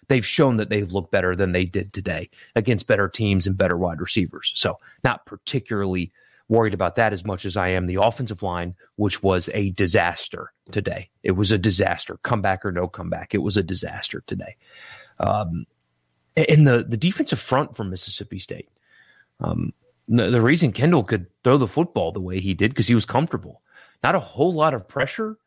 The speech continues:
uh, until late. Uh, now, now talent and depth took over late, and that's how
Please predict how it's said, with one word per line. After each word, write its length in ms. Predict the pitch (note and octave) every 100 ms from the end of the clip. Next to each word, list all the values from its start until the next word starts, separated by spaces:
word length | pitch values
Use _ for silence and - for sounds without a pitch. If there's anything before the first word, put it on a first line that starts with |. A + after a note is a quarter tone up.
| _ _ _ _ -
uh, 240 | G#2+ G2 F2 - _ _ _ -
until 320 | E3 D#3 B2+
late. 240 | F#2+ E2+ - _ _ _ -
Uh, 180 | B2
now, 440 | A2 B2+ G#2+ F#2+ -
now 140 | A2+ G2+
talent 460 | - B2+ C#3 A#2+ -
and 160 | G2
depth 440 | F#2 B2 - - _ _ _ _ -
took 220 | D3 A#2+
over 300 | B2+ A2 G#2
late, 320 | F#2 G#2+ B2
and 100 | G#2+
that's 160 | G#2+ G#2+
how 220 | G#2 E2+